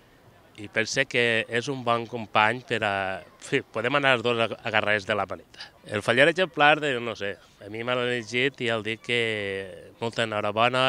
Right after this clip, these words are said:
i, en fi, jo estic molt content de tot això, però a voltes, a mi, per a mi, francament, han hagut anys de que, lo millor,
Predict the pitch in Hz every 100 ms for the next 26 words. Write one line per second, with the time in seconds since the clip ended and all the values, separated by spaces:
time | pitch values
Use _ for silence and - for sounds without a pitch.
0 | 131 120 95 87 - 98 98 - 107 98
1 | - 95 92 98 98 101 101 - 107 -
2 | 107 104 - - - - - 120 147 -
3 | 180 180 151 104 - - 107 139 151 196
4 | 226 - 143 135 120 123 156 147 120 123
5 | 120 127 165 196 - - - - - 110
6 | - 113 113 110 135 180